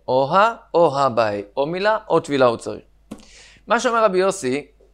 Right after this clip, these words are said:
שאין מטבילים,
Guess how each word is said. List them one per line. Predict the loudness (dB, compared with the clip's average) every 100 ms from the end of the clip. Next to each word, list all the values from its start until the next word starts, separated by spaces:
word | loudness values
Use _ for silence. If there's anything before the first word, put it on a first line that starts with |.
| _ _ _ _ _ _ _ _ _ -20 -16
שאין | -10 -4 0 0 0 0 -2 -4 -6 -10 -16 -20 _ _ _ _ 2 2
מטבילים, | 0 0 0 2 0 -4